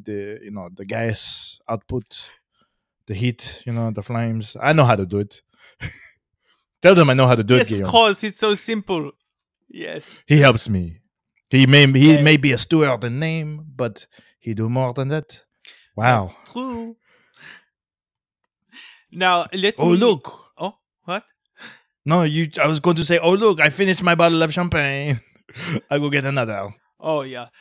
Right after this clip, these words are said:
Speaker 2: I was going to say, I am quite trashed, and I think I'm going to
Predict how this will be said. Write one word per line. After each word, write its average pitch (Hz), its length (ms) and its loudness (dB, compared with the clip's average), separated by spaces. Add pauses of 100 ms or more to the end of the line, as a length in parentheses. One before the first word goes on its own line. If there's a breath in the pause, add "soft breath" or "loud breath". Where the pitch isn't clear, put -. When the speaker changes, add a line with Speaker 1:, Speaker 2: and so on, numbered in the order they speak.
(120)
Speaker 2:
I 202 180 0
was 233 140 -6
going 160 280 -6
to 143 120 -16
say, 135 280 -12 (460 soft breath)
I 165 220 -4
am 185 260 -6 (260)
quite 160 680 -4 (1000)
trashed, 143 720 -10 (720)
and 151 360 -8 (220)
I 147 260 -6 (640)
think 262 360 -8
I'm 233 200 -2
going 180 380 -4 (120)
to 156 480 -4